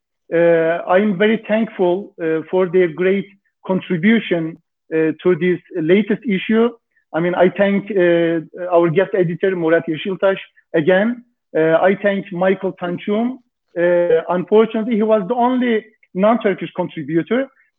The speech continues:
so we attach greater value to his contribution.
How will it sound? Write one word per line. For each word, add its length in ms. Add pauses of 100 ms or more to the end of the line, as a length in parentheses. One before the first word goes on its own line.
so 140
we 340
attach 440 (200)
greater 440
value 320
to 140
his 180
contribution. 840